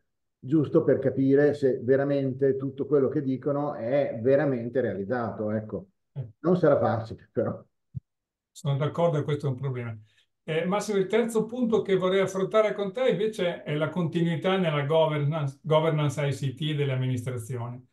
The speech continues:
Speaker 2: Allora, sul territorio, con il progetto fast, noi troviamo spesso situazioni in cui ci sono pensionamenti o trasferimenti che poi lasciano magari vuoto i-, i-, il campo delle competenze tecniche, perché magari l'R T D è andato via, è andato in pensione.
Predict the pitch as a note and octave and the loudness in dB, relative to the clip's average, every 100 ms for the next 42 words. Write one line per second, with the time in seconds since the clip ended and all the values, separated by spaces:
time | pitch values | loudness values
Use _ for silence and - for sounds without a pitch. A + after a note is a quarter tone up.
0 | _ _ _ _ D#3 C4 F#3 D#3+ F3+ F3+ | _ _ _ _ -4 -4 -2 0 2 2
1 | - G3+ A3+ G#3+ F#3 D#3 D3 C#3+ D#3 E3+ | 2 4 4 4 2 0 -2 -4 -4 -4
2 | D#3 F#3+ A3 A3 D#3 F3 - D3 D3 D3 | -4 -2 -4 -2 -2 -2 -2 -2 0 0
3 | C#3+ - F3 C#3+ C#3+ - C#3+ - D#3+ E3+ | -2 -2 -4 -2 -4 -2 -4 -4 -2 -2
4 | E3 C#3 _ _ _ - C3+ C3+ D#3+ D3+ | -2 -6 _ _ _ -4 -4 -2 -2 -2
5 | C3 D3+ C#3+ D3+ C3+ D#3 D3+ D#3 D#3+ E3 | -2 -2 0 0 -2 0 -2 -2 -2 -4
6 | C#3+ D3 D3 C3 D#3 D3+ D#3 F3 D3 C#3 | -4 -4 -4 -4 -2 0 0 -2 -2 -4
7 | B2+ E3 D3 C#3 D3 C#3 C#3 D3+ D3+ C#3 | -2 0 0 0 0 0 0 0 0 0
8 | D3+ D#3 D#3 C#3+ - _ _ _ _ _ | 0 0 -2 -4 -4 _ _ _ _ _
9 | _ C3+ B2+ C3 C#3 D3+ C#3+ B2+ D#3 D#3 | _ -2 -2 -2 -6 -4 -8 -4 0 0
10 | D#3 C#3 C#3 - C#3 C3+ D3+ D3 D3 C#3+ | 2 0 0 0 -2 -2 0 0 0 -2
11 | D3+ D3+ D#3 C3 B2 B2+ C3+ C3 C#3 C#3+ | 0 0 0 0 -2 -2 -2 0 0 0
12 | C3 C3 B2+ C3+ B2+ C#3+ B2+ A2+ C3 D3+ | 0 -2 -4 -6 -2 0 0 -2 -4 -2
13 | D3 C3 B2+ C3+ C3+ C3 - C3 C3 - | -2 -2 -2 -6 -4 -6 -4 -6 -6 -10